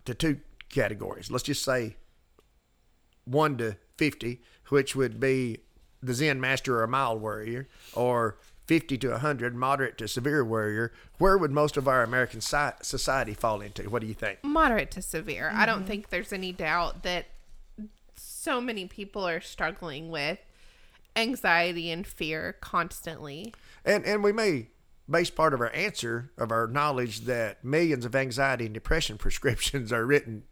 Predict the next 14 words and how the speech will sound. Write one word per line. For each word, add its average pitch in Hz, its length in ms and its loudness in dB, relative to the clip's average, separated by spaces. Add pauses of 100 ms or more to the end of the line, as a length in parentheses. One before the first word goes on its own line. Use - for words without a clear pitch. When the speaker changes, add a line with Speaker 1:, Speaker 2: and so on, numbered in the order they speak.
Speaker 1:
and 110 180 -6
filled 123 300 2
each 120 200 -2
year 131 200 2
in 107 60 -10
America. 110 260 -4
Speaker 2:
Yes. - 380 -2
Speaker 1:
So 117 440 0
that 139 280 0
should 139 240 -4
give 135 180 -2
you 117 80 -8
some 123 240 -6
indication. 104 540 -16